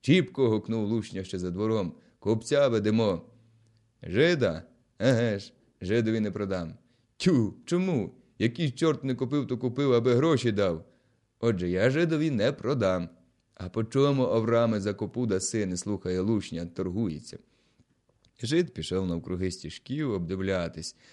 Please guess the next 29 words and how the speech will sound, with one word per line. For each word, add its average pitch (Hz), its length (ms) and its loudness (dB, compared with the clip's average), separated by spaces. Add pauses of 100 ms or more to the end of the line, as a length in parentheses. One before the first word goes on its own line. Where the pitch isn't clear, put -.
(120)
висмикує 120 460 0
колоски 90 520 -4
зсередини, 95 640 -2
виминає 101 520 -4
на 87 100 -4
долоні, 95 500 -2
роздивляється. 90 920 -4 (1080)
«А 196 100 -2
по 208 100 -4
цьому 240 300 4
буде?» — 185 420 0
питає. 64 540 -12 (840)
«По 92 120 -8
карбованцю 117 600 2
даси?» — 139 520 -4
каже 95 300 -2
Лушня. 98 520 -4 (600)
Чіпка 92 360 -8
стояв 92 420 -4
осторонь 110 480 -8
коло 87 220 -8
одного 92 320 -6
стіжка 110 460 -10
та 104 120 -14
в 92 80 -10
землю 92 320 -8
дивився, 95 460 -8
міркував 92 520 -8
щось. - 300 -18